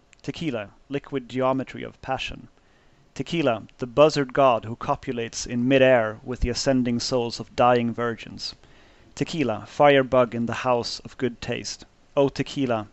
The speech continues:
savage water of sorcery, what confusion and mischief your sly rebellious drops do generate. som sagt, lite högtravande, men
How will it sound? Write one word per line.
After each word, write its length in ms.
savage 560
water 320
of 120
sorcery, 600
what 180
confusion 720
and 220
mischief 560
your 140
sly 400
rebellious 680
drops 480
do 280
generate. 640
som 120
sagt, 260
lite 200
högtravande, 640
men 500